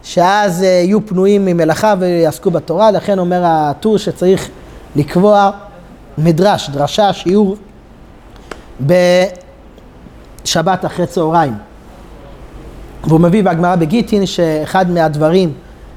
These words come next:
שבעלי בתים יורדים מנכסיהם, רחמנא ליצלן, זה בגלל שהם קובעים את הסעודה בזמן הדרשה, בזמן הבית מדרש. אז, אה, זה נפסק בשולחן ערוך גם כן, שאחר סעודת שחרית קובעים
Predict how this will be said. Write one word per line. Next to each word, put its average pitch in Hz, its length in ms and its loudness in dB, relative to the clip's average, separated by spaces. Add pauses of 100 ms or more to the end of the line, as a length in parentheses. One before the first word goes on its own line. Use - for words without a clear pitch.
(580)
שבעלי 151 560 0
בתים 180 440 0
יורדים 156 280 0
מנכסיהם, 190 640 0
רחמנא 185 320 -2
ליצלן, 180 500 2
זה 147 80 -2
בגלל 156 340 2
שהם 160 380 -2 (400)
קובעים 185 260 2
את 185 100 -2
הסעודה 175 560 2
בזמן 180 600 0 (1000)
הדרשה, - 2000 -2
בזמן 143 300 -4
הבית 151 260 -4
מדרש. 139 420 -6 (840)
אז, 139 220 0
אה, 151 480 2
זה 196 100 2
נפסק 180 220 0
בשולחן 170 380 -2
ערוך 180 220 0
גם 190 220 0
כן, 190 220 -2
שאחר 165 320 -2
סעודת 165 320 -2
שחרית 160 340 -2
קובעים 151 360 -2